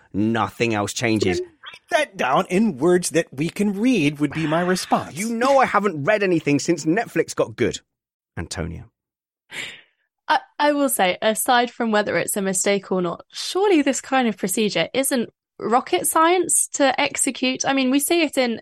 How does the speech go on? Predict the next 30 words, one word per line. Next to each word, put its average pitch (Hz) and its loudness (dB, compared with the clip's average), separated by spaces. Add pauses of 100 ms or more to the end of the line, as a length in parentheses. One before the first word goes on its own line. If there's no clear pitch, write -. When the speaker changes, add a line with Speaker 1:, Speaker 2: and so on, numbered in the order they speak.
Speaker 3:
the 247 2
other 262 2
Formula 226 2
Series 214 0
and 202 -2
Support 233 -4
Series. 196 0
W 226 0
Series 208 2
has, 196 0 (460)
I 202 -6
think, 214 -6
a 190 -2
half 233 0
an 226 0
hour 220 4
race 226 0
plus - -2
one 208 0
lap. 196 0 (140)
You 240 0
know, 185 4 (380)
it's 302 -4
not, 415 2 (440)
it's - -2
not 415 2
the 381 4
most 349 4
complicated 277 0
principle 202 0